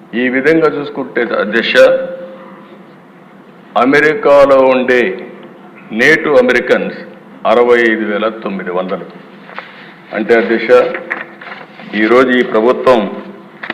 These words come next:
అవలంబించిన విధానాలు, ఐదు సంవత్సరాలుగా మీరు చూస్తే, పాత ప్రభుత్వం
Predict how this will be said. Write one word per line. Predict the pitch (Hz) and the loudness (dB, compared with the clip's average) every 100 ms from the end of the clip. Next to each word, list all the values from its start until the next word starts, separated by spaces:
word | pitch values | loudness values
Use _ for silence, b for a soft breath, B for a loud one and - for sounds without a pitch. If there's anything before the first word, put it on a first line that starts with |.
| - - | -4 4
అవలంబించిన | 123 131 127 120 113 123 113 | 6 6 6 2 0 0 0
విధానాలు, | 107 120 120 113 | 4 4 4 4
ఐదు | 104 101 107 | 0 -4 -6
సంవత్సరాలుగా | 104 110 113 120 | -4 -2 2 4
మీరు | 110 104 107 | 4 0 -4
చూస్తే, | - 120 | -4 -2
పాత | - 101 - | 0 0 0
ప్రభుత్వం | 202 208 110 254 - | -4 -4 -4 -2 -4